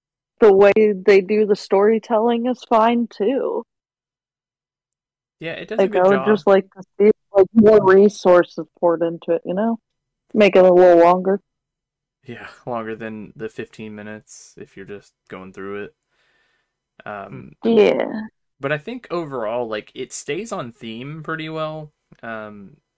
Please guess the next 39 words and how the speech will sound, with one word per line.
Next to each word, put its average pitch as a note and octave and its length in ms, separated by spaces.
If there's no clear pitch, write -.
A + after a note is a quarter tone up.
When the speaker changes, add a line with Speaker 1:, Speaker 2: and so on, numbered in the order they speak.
Speaker 2:
you - 460
Speaker 1:
Mm. G#3+ 140
Speaker 2:
obviously E3+ 460
pick - 280
up A#2 220
on A2 140
the G#2+ 60
fact G#2+ 300
that, G2 120
like, G#2+ 160
it's - 140
some A2 180
sort G#2+ 240
of, G2 120
like, G2 160
mental A2 420
illness G#2+ 760
that, A2 260
like, G#2 220
your G#2 120
character G3 520
Speaker 1:
Mm-hmm. F3+ 60
Speaker 2:
is F#3+ 80
dealing A2 440
with, A2 500
and G#2 200
then, G2 380
um, F#2 600
it B2 160
really B2+ 320
shows A2+ 400
at G#2 80
the G2 180
end B2+ 560
when A2 200
you, G2+ 140
like, F#2 240
free B2 280
the, G#2+ 260